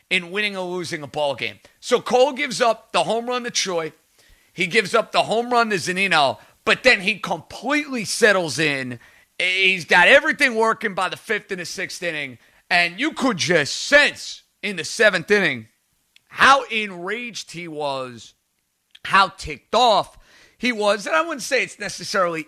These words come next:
at Aaron Boone, but I think it's far more to do with the fact that he's a fierce competitor.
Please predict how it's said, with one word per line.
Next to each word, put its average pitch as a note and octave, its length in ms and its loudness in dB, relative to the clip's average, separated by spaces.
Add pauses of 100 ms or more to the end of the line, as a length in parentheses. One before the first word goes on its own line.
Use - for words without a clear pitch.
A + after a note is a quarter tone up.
at E3+ 300 4
Aaron D#3 460 -2
Boone, D#3 500 -8 (480)
but C4 140 6
I B3+ 80 6
think C#4 160 0
it's F#3 100 -6
far D4 300 -2
more A#3+ 320 2
to F#3+ 100 -8
do E3+ 320 -12
with A3+ 280 -6
the F#3 100 -6
fact F#3 380 -2
that G3+ 180 -8
he's A3 260 -2
a A#3+ 60 -2
fierce G#3+ 280 -4
competitor. E3+ 540 -2